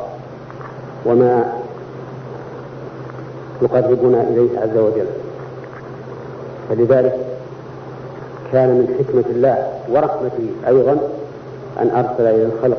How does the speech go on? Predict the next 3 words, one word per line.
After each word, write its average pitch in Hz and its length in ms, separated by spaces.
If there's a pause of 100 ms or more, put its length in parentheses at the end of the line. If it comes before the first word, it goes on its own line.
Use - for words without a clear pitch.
(160)
رسلا 117 440 (2250)
مبشرين 123 520
ومنذرين. 110 460